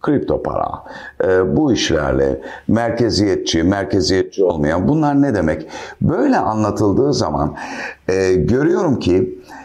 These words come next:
e, işte abi biz şundan şu kadar adet alırsak, e, şu kadar sürede ne kadar kâr ederiz filan gibi bu işi böyle bir hani bir koydum, üç aldım falan meselesine bırakmadan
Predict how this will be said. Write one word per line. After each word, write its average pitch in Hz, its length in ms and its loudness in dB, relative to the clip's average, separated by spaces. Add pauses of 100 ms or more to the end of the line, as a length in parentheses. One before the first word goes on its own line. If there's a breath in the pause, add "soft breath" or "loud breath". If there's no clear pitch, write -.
(260 loud breath)
e, 180 160 4
işte 156 360 0
abi 190 360 0
biz 202 180 2
şundan 196 400 0
şu 185 200 -2
kadar 185 300 0
adet 160 320 0
alırsak, 160 600 -2 (340 loud breath)
e, 135 220 2
şu 165 200 0
kadar 156 340 0
sürede 151 440 2
ne 151 100 0
kadar 139 340 0
kâr 139 240 0
ederiz 127 380 2
filan 143 320 2
gibi 113 300 2
bu 170 180 2
işi 92 400 0 (320 loud breath)
böyle 156 380 2
bir 151 280 0 (160 loud breath)
hani 139 300 0
bir 180 180 2
koydum, 143 460 0
üç 156 180 0
aldım 127 360 2
falan 127 340 0
meselesine 113 580 0
bırakmadan 87 560 -2